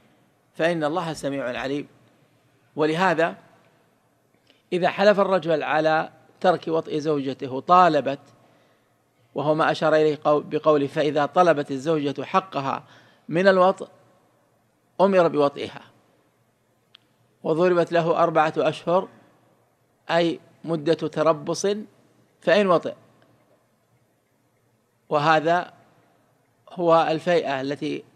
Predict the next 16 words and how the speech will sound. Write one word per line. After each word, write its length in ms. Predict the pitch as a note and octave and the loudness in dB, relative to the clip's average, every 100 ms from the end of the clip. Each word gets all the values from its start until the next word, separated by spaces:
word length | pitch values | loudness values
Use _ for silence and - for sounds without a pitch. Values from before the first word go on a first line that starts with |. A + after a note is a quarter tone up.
| _ | _
أشار 500 | C3+ - D#3 D3+ D3 - - _ _ - | -8 -2 2 2 0 -4 -20 _ _ -8
إليها 340 | C#3+ D#3 D#3+ | 0 2 2
قوله 300 | D3+ D#3+ D3+ | 0 0 0
تعالى: 320 | C#3 D3 D#3+ D#3 | 0 0 2 2
"فإن 240 | D3+ D3 | 0 -2
فاءوا 340 | E3 E3+ F3 | 0 2 2
فإن 240 | D#3 D3+ D3+ | 0 -2 0
الله 280 | C#3+ C#3 C#3 | 0 0 0
غفور 260 | C#3 B2 | -2 -4
رحيم". 260 | G2+ A2+ - _ _ _ _ _ _ - | -6 -8 -18 _ _ _ _ _ _ -2
فإن 260 | E3 D#3+ | 0 0
فاء 500 | D#3 F#3 F3 G3+ - - _ _ _ _ _ | 2 2 2 0 -2 -14 _ _ _ _ _
فذلك 440 | - D#3+ F3 D#3+ D#3+ | -4 2 2 2 -2
هو 160 | D#3 | -2
المطلوب 440 | D3+ C#3+ D3 D3 D3 D3 | 0 -2 -2 -2 0 -2
منه، 220 | G3 G#3+ | -2 -4